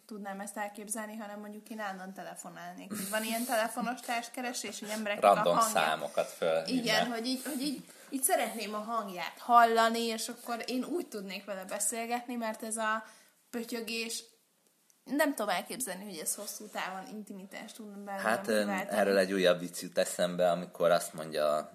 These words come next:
Speaker 2: büszke társkereső férfi, hogy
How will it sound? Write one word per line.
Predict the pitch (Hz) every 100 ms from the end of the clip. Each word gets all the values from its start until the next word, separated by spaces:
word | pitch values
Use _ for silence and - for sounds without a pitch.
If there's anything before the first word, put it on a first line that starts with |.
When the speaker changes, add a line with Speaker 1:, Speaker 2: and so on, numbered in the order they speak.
| -
Speaker 2:
büszke | 82 - 78
társkereső | - 76 73 - _ - 73 - 76
férfi, | - 87 82 - 78 78
hogy | 73 76